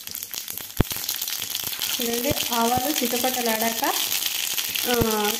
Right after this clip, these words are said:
ఉల్లిపాయ తరుగు వేసేస్తున్నానండి. అలాగే ఇందులో నేను, ఆ, కరివేపాకు అలాగే, ఆ, రెండు ఎరు-,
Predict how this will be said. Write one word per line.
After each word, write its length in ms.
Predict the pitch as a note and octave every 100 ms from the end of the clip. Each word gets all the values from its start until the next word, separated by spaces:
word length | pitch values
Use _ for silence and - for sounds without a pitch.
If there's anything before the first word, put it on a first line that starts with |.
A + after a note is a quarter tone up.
| - - A#3
ఉల్లిపాయ 360 | B3+ C4 C#4+
తరుగు 340 | D4 A3+ A3 B3+
వేసేస్తున్నానండి. 1040 | A3+ A3 A3+ - G#3+ G#3 G3+ G3+ G#3 C#4+ - - - - - - - - -
అలాగే 560 | A#3+ A3+ A3+ A3 C4 F4 - - - - - - - - - - - - - - B3
ఇందులో 300 | A#3 A3+ C#4 - - - - - - - -
నేను, 280 | A#3 B3 G4 - - - - A#3+
ఆ, 560 | A3+ G#3+ G#3 G#3 G#3 G#3
కరివేపాకు 920 | A3+ A3+ A#3+ B3 B3 A3 A3+ D4 D#4+ D#4+
అలాగే, 640 | G#3+ G#3+ A3 A3 A3 D4+ - - - - -
ఆ, 280 | A3+ A3 G#3+
రెండు 240 | A3 B3
ఎరు-, 340 | D4 A3+ A3